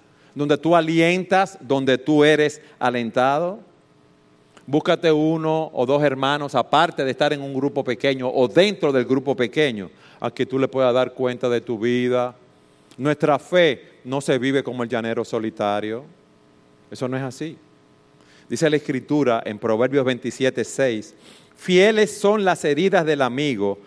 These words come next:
pero engañosos los besos del enemigo". Pero te lo voy a aplicar más.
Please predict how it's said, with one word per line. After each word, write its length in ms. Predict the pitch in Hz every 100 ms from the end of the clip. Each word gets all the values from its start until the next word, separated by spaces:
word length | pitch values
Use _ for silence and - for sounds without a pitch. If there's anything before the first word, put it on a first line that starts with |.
| - _
pero 200 | - 131
engañosos 800 | 135 127 123 127 151 160 143 117
los 240 | 120 117 101
besos 560 | 120 139 110 113 98 - -
del 180 | - 107
enemigo". 500 | 107 98 98 104 107 - _ _ _ _ _ _ _ _ _ _ _ _ _ _ _ _ _ _ _ _ _ _ _ _ _ - -
Pero 120 | 127
te 80 | 147
lo 80 | 135
voy 120 | 170
a 40 |
aplicar 400 | 196 180 165 170
más. 420 | 156 180 107 -